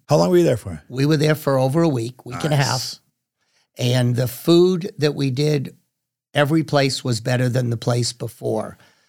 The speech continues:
Speaker 2: Um, Hawaii probably has the best tuna in the world.
Speaker 1: See, people have this bad, like, it's almost like a freaking rumor about Hawaii.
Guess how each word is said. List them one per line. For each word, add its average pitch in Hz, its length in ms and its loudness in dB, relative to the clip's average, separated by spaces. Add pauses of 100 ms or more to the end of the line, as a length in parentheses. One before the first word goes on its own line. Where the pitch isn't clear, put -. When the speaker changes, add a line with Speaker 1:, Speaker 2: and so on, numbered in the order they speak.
(260)
Speaker 2:
Um, 117 240 -6
Hawaii 175 840 2 (580)
probably 151 500 0
has 135 240 0
the 131 80 -4
best 131 380 0
tuna 143 280 2
in 123 240 0
the 120 80 -2
world. 117 520 -8
Speaker 1:
See, 214 200 0
people 233 420 2
have 175 360 2
this 151 180 0
bad, 151 500 2
like, 127 400 0 (380)
it's 127 100 -2
almost 165 200 4
like 160 160 4
a 135 40 -4
freaking 120 640 -4
rumor 131 340 2
about 101 260 -4
Hawaii. 101 360 -2